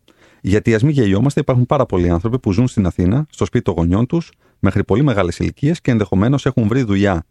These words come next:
στον τομέα που τους ενδιαφέρει και έχουν επιλέξει, αλλά πληρώνουν το βασικό, πληρώνονται το βασικό μισθό και δουλεύουν από το πρωί ως το βράδυ. Και αυτοί είναι κατά κάποιο τρόπο από τους τυχερούς. Μετά, φυσικά, από εκείνους των οποίων η οικογένεια έχει κάποια σχετική οικονομική άνεση και μπορεί να τους υποστηρίξει σε ένα ξεκίνημα ώστε να γίνει πιο ομαλά.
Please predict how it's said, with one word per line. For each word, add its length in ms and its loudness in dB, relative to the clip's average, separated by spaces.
στον 160 -2
τομέα 260 0
που 60 -20
τους 100 -10
ενδιαφέρει 340 -2
και 80 -4
έχουν 160 -2
επιλέξει, 520 -4
αλλά 220 0
πληρώνουν 440 2
το 100 -2
βασικό, 340 -2
πληρώνονται 640 0
το 100 -2
βασικό 300 -2
μισθό 340 -2
και 120 0
δουλεύουν 380 0
από 100 -6
το 80 -2
πρωί 160 -2
ως 100 -2
το 60 -4
βράδυ. 300 0
Και 120 0
αυτοί 260 -2
είναι 160 2
κατά 340 0
κάποιο 260 -2
τρόπο 360 0
από 100 -6
τους 200 -4
τυχερούς. 600 0
Μετά, 300 0
φυσικά, 300 -2
από 140 0
εκείνους 280 -2
των 100 -2
οποίων 220 -2
η 40 2
οικογένεια 380 0
έχει 100 -4
κάποια 220 -8
σχετική 300 -8
οικονομική 460 -2
άνεση 280 0
και 100 -8
μπορεί 140 0
να 60 0
τους 80 -8
υποστηρίξει 440 -6
σε 60 -2
ένα 100 0
ξεκίνημα 420 -2
ώστε 160 -2
να 60 0
γίνει 200 0
πιο 160 -2
ομαλά. 280 0